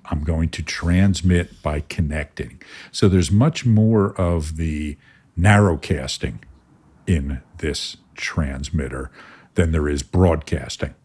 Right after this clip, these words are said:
Okay, they will broadcast at times, right? And it's usually through their presentation of themselves, right?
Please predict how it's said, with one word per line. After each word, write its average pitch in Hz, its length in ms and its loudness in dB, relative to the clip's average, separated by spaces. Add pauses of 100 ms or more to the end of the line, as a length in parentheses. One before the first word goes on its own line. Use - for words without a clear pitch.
(380)
Okay, 78 160 -2
they 80 120 -2
will 101 200 4
broadcast 110 640 2
at 110 120 -2
times, 117 440 0
right? 101 200 2
And 95 80 -6
it's 78 200 -8
usually 101 600 2
through 78 460 -4 (320)
their 80 140 2
presentation 71 1040 2 (120)
of 73 200 -8
themselves, 67 640 -8
right? 73 320 -8